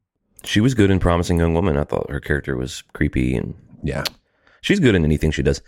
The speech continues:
Speaker 1: And with that nice praise of the great Connie Britton and the great Steve Zahn, we must now conclude this blistering episode of I'm Okay, You're Okay. I'm Not Okay, You're Not Okay. We did it.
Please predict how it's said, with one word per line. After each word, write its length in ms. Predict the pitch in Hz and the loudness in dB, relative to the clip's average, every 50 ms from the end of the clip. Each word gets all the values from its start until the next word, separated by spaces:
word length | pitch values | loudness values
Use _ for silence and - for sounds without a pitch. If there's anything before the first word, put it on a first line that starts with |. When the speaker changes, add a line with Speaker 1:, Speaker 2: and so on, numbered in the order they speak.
| - - - - - - - - | -20 -20 -20 -20 -20 -20 -8 -2
Speaker 1:
And 260 | - 117 120 123 123 123 | 0 2 4 4 4 4
with 160 | 135 131 - | 2 2 2
that 360 | 131 131 135 131 - - - | 2 2 2 2 0 -2 0
nice 400 | 107 104 110 113 117 117 110 - - | 0 2 2 4 2 2 0 -2 -2
praise 420 | - - 113 101 98 101 95 90 | 0 2 4 4 4 2 2 0
of 100 | 85 78 | -2 0
the 200 | 80 82 80 78 | 2 2 2 2
great 260 | 73 - 92 95 - | 2 0 0 0 0
Connie 280 | - - 92 90 87 85 | -2 0 0 2 2 2
Britton 320 | 78 80 85 85 78 80 | 4 4 2 4 4 2
and 100 | 78 69 | 2 0
the 40 | 71 76 | 0 0
great 300 | 76 87 92 95 - - | 0 0 0 0 0 -2
Steve 320 | - - - 82 80 71 | -6 -6 -4 -2 -2 -2
Zahn, 460 | 73 78 76 76 73 73 73 76 78 | -2 -2 0 0 0 0 -2 -2 -2
we 80 | 82 87 | -2 0
must 200 | 85 78 - - | 0 0 0 0
now 180 | 90 90 87 | 0 0 0
conclude 520 | 85 - 85 - - - 95 98 101 95 80 | -2 -4 -6 -6 -4 -2 2 2 2 2 2
this 160 | 80 73 - | 0 -2 -2
blistering 460 | - - 101 101 98 - 92 87 87 85 | 0 0 2 2 2 0 0 0 0 0
episode 400 | 73 - - - 87 85 85 82 | -2 -2 -2 0 2 2 4 2
of 120 | 76 - | 0 0
I'm 180 | - 110 131 139 | -2 0 2 2
Okay, 340 | 123 104 - 113 104 104 104 | 0 0 0 2 2 2 2
You're 240 | 87 87 110 117 107 | 2 0 2 2 2
Okay. 480 | 95 - - 98 98 98 95 98 - _ _ _ _ _ _ _ _ _ _ _ _ _ _ | 2 0 0 0 0 0 0 -2 -4 _ _ _ _ _ _ _ _ _ _ _ _ _ _
I'm 140 | - 104 117 | 0 2 2
Not 160 | 135 151 175 | 4 2 2
Okay, 200 | 180 175 196 190 185 | 0 2 2 2 2
You're 100 | 185 180 | 2 2
Not 180 | 185 190 190 | 2 2 2
Okay. 440 | 202 202 - 202 202 214 196 - 101 - - - - _ _ _ _ _ _ _ _ - | 0 0 0 0 0 0 0 -2 -4 -8 -12 -16 -20 _ _ _ _ _ _ _ _ 0
We 120 | 113 139 | 0 2
did 180 | 135 147 170 175 | 2 2 2 2
it. 160 | 135 - - | 2 0 -2